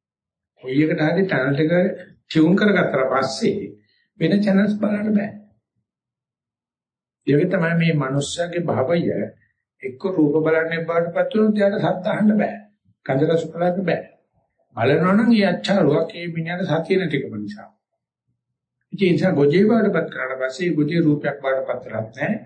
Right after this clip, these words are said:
ඒකට කියනවා පොසිබිලිටි කියලා. නැත්නම් පොටෙන්ෂල් කියලා. විභවය කියලා කියනවා. ඒ විභවය දෙයක් බාටපත් කරා නෑ. ඒ නිසා දෙයක් බාටපත්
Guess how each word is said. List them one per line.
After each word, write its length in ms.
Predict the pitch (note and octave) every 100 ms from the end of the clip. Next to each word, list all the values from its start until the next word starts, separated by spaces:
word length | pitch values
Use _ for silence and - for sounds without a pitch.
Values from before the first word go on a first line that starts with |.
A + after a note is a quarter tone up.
| - -
ඒකට 240 | _ E3 D#3
කියනවා 320 | E3 E3 F3+ F3
පොසිබිලිටි 640 | - D#3+ G#3 G#3 - - A#2
කියලා. 400 | A#2+ A2+ A#2 - - - - - -
නැත්නම් 380 | - C#3+ C#3+ C#3+
පොටෙන්ෂල් 640 | - C3+ - E3+ D3+ F#3+ C#3+
කියලා. 420 | - G2+ G#2+ - - - - - -
විභවය 640 | C#3 D#3 D#3+ E3+ F3+ F3 E3+
කියලා 300 | E3 C#3+ B2
කියනවා. 440 | D3+ C3 G#2 - - - - _ - -
ඒ 160 | E3 E3
විභවය 580 | C#3+ D3+ F3 E3+ F#3+ G3 G#3+ A3 - - - - -
දෙයක් 280 | C#3 F3+ F3
බාටපත් 480 | G3+ F#3 F3 D#3+ -
කරා 240 | C3 A#2
නෑ. 160 | A2+ D#3+
ඒ 120 | F3
නිසා 340 | D#3+ - F#3+ A#3 A#3+ - - _
දෙයක් 220 | D3+ E3+ -
බාටපත් 320 | G#3 G#3